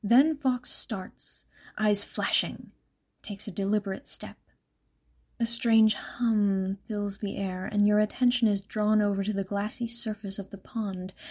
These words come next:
which shifts and shivers as drops of rain begin falling into it,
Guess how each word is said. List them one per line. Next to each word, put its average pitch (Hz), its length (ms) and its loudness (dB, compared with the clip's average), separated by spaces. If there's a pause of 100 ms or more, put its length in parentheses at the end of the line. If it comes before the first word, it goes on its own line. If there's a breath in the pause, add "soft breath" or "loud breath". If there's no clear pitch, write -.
(180 loud breath)
which 220 200 0
shifts - 580 0
and 196 180 2
shivers 190 520 4
as 190 140 0
drops - 380 -4
of 190 160 -4
rain 202 280 6
begin 196 320 2
falling 196 320 0
into 233 320 2
it, 185 160 -16